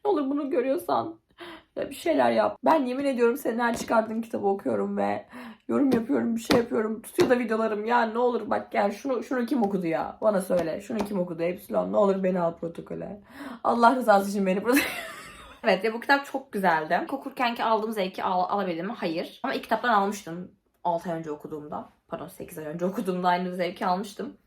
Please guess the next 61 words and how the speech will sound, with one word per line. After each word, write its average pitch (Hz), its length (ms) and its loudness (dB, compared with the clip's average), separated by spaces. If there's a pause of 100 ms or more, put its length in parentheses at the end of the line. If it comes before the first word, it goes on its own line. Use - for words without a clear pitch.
(140)
Ocak'ta 180 300 -2
okudum 160 220 -8
ben 156 80 -12
ilk 151 140 -14
kitabını 151 320 -12
tekrardan. 156 520 -6
O 214 40 -4
zaman 226 180 -4
o 226 80 -2
zevki 208 320 -4
almıştım 277 300 -4
ama 233 220 2 (340)
galiba 285 200 6
ihtiyacım 202 500 0
vardı. 165 260 -2
Sanırım 269 260 -2
şu 370 180 0
an 277 120 0
buna 262 100 0
ihtiyacım 208 460 2
yoktu. 175 540 2
Bilmiyorum 233 320 8
ama 196 120 0
çok 359 200 -4
sevdim 202 360 0
yine. 185 260 -6
Takı 214 200 -6
takı 190 180 -6
raktı 185 240 -2
iki 180 160 -8
günde 165 180 -8
mi 160 60 -10
üç 165 140 -14
günde 156 180 -12
mi 160 80 -12
ne 160 100 -4
bitirdim 160 340 -10
zaten - 220 -14
şunu. - 360 -16 (240)
Çok 254 140 -10
da 269 40 -6
güzel 247 260 2
bir 247 40 2
yerde 240 200 4
bitti. - 200 -16
Sonrasını - 380 -2
asla 196 220 0
hatırlamıyorum. 175 540 -2
Bu 202 40 -14
kitabın 202 240 -4
da 190 80 -2
çoğu 160 160 -8
kısmını 165 280 -8
hatırlamıyordum. 156 580 -10
Hatta 175 220 -4
hani 175 220 -2
Doğa 170 300 2
ve 165 60 -6
İrem'le 170 300 -4
konuşurken 190 440 -10
falan 208 280 -10